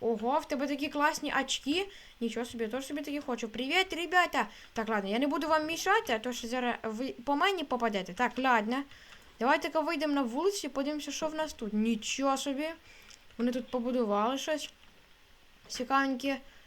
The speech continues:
Тут от в них, тут в них такі от машини з пушечками. Так, а ну-ка, давайте-ка заліземо. Нічого собі, як тут все круто. Так, а, получає-, а що це таке? Це що, Лада? <laughs> Вони думають, що Лада крепка машина. Так, то да, Лада крута машина. Ладно,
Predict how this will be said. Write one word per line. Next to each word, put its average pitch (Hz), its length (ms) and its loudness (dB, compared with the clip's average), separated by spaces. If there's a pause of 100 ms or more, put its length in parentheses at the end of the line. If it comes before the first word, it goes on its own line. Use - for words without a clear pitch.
Тут 233 180 -4
от 233 200 0
в 202 60 -4
них, 240 300 0 (180)
тут 226 100 -2
в - 20 2
них 254 160 0
такі 269 220 -4
от 247 80 -4
машини 262 340 0
з - 100 -4
пушечками. 285 720 -4
Так, 202 160 -4
а 196 60 -6
ну-ка, 196 180 -6
давайте-ка 202 380 -6
заліземо. 233 440 -4 (100)
Нічого 202 400 -4
собі, 214 180 -6
як 220 80 -6
тут 240 120 -6
все 254 160 -6
круто. 269 380 -2 (640)
Так, 220 320 2
а, 196 180 -2
получає-, 233 840 0
а 208 300 2
що 330 220 4
це 339 220 4
таке? 254 240 -2
Це 233 120 -4
що, 226 140 -2
Лада? 208 500 8 (220)
<laughs> - 240 -10
Вони 330 220 6
думають, 370 300 6
що 320 140 0
Лада 330 240 6
крепка 302 340 2
машина. 277 320 2
Так, 180 140 -2
то 254 140 4
да, 180 160 6
Лада 180 240 -2
крута 233 400 -12
машина. 202 500 0
Ладно, 339 300 10